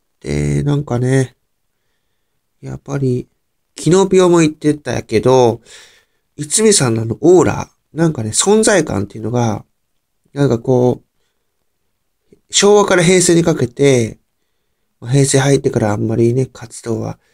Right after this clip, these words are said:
ね、ちょっとあれでしたけど、逸見さんのあの存在感が、昭和から平成にかけての存在感が、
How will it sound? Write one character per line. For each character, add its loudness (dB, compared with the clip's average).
ね、 -2
ち -4
ょ -4
っ -10
と -16
あ -10
れ -8
で 0
し -8
た -14
け -20
ど、 -8
逸 -2
見 4
さ 0
ん -2
の -2
あ 2
の 2
存 -2
在 2
感 -12
が、 -6
昭 0
和 2
か 0
ら 2
平 2
成 -4
に 0
か -2
け 0
て 0
の -4
存 -4
在 2
感 -6
が、 -2